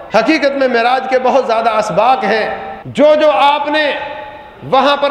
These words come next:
عذاب کی شکلیں دیکھی ہیں، ہمیں ان سے، اللہ تعالیٰ سے ڈرتے ہوئے پرہیز کرنا چاہیے۔ جو جو جنت میں لوگوں کو دیکھا، ان کے اعمال کو اپنانا چاہیے۔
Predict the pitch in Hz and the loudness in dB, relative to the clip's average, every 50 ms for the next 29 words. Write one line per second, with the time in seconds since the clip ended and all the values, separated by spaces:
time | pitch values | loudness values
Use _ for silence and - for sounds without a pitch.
0 | 269 269 269 269 262 269 294 349 381 - 277 - 349 254 - 294 285 302 311 302 | 0 2 2 2 2 2 2 2 0 -2 -2 -4 -2 0 0 0 0 0 0 0
1 | 277 277 269 269 - 285 277 262 247 - - - 214 233 233 202 220 247 269 269 | 2 0 0 2 0 0 0 0 -2 -4 -4 -4 -2 -2 0 0 0 0 2 0
2 | 269 269 262 - - 262 254 247 - - - - - 262 262 269 262 254 254 254 | 0 0 -2 -2 0 2 2 2 0 -4 -8 -6 -4 -2 -2 0 0 0 0 0
3 | 262 262 254 247 247 247 269 285 - - 294 269 247 262 254 254 233 - - - | 0 0 0 0 0 0 0 0 0 0 0 0 2 2 2 2 0 -2 -6 -4
4 | - 269 277 254 269 320 359 320 - 311 294 285 277 277 277 247 202 190 220 226 | 0 2 2 4 4 2 2 0 -2 -2 -2 -2 -2 -2 -2 -2 -2 -2 0 -2
5 | 220 190 147 - - - - - - 123 113 139 254 277 285 277 285 277 277 269 | -2 -2 -4 -8 -12 -14 -16 -16 -16 -10 -2 2 4 4 4 4 4 4 4 4
6 | - - - - - - - - - - 113 - 285 311 311 311 294 302 285 277 | 2 0 -4 -8 -8 -10 -10 -12 -12 -10 -2 0 2 2 2 2 0 2 2 2
7 | 269 262 254 262 269 262 262 254 233 226 240 226 - - 226 220 226 269 277 262 | 2 2 2 2 0 0 0 0 0 0 0 0 0 0 0 0 2 0 -2 0
8 | - 254 247 - 214 220 226 220 233 254 262 254 - 247 254 226 220 220 240 269 | 0 0 -2 0 0 -2 0 2 0 0 0 0 -2 -2 -2 -2 -2 -2 0 0
9 | 320 359 381 359 302 302 269 220 254 226 254 247 | 2 2 0 0 0 -2 -2 -2 -2 0 0 0